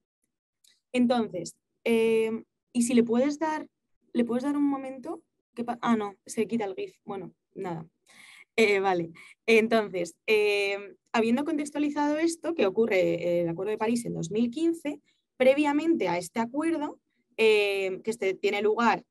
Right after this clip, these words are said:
en diciembre de dos mil quince y, para, y se ratificó en, en, en dos mil dieciséis, o sea, se, es decir, se aprueba y ya tiene plenamente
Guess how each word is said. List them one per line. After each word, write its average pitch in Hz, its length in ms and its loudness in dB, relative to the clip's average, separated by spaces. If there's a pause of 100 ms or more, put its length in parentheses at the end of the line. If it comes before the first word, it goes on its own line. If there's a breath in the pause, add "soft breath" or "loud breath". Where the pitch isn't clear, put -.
(160)
en 170 420 -4
diciembre 208 480 -2
de 202 60 0
dos 190 120 -6
mil 208 140 -10
quince 254 520 -6 (280 soft breath)
y, 196 360 -2
para, 170 520 0
y 185 80 -8
se 175 100 -4
ratificó 175 680 -2
en, 185 160 -6
en, 165 220 -2
en 156 580 -4
dos 175 160 -6
mil 185 80 -2
dieciséis, 233 640 0 (220)
o 175 100 -8
sea, 165 240 -2
se, - 320 -8
es 175 100 -4
decir, 175 180 -4
se 165 140 -8
aprueba 185 480 0
y 175 260 -2
ya 180 140 -2
tiene 175 380 -2 (520)
plenamente 175 920 0